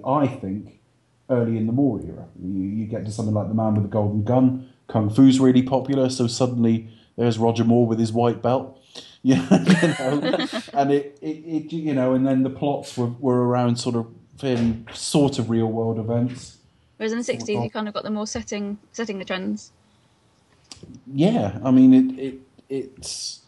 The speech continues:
Speaker 1: it's an iconic part of the sixties for a reason, and it's not an iconic part of the sixties because it copied something else,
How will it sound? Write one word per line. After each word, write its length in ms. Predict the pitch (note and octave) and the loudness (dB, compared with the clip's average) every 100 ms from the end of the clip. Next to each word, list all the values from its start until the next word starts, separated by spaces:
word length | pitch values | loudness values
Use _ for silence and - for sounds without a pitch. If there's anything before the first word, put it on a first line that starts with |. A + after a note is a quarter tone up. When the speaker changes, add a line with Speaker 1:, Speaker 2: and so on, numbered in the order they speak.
| _ _ | _ _
Speaker 1:
it's 160 | C3 - | -10 -4
an 60 | C#3+ | 0
iconic 540 | D3 - D#3+ E3 A#2 | 0 2 2 2 0
part 280 | - C#3 A#2 | 0 0 0
of 80 | A#2+ | -4
the 60 | |
sixties 520 | B2 C3+ C3 - A2+ | -6 -6 -6 -4 -4
for 240 | - A#2 A#2 | -2 -2 0
a 40 | |
reason, 380 | B2 D3 A2+ G2+ | 0 0 -2 -4
and 140 | G2+ | -4
it's 180 | G#2 - | -6 -2
not 140 | D3 C#3 | -2 0
an 80 | |
iconic 480 | A#2+ A#2 A#2 B2 A#2+ | 2 0 2 0 0
part 200 | B2 A#2 | 0 0
of 80 | G2+ | -2
the 60 | G#2+ | -6
sixties 460 | - G2+ - A2 | -6 -6 -6 -6
because 320 | G#2+ G#2+ A2 | -6 -6 -6
it 100 | G#2+ | -6
copied 400 | G#2+ A#2 A2 A2 | -2 -2 -2 -4
something 360 | - A2+ G2 A2+ | -2 -4 0 0
else, 380 | C3+ F2+ - | 0 -2 -8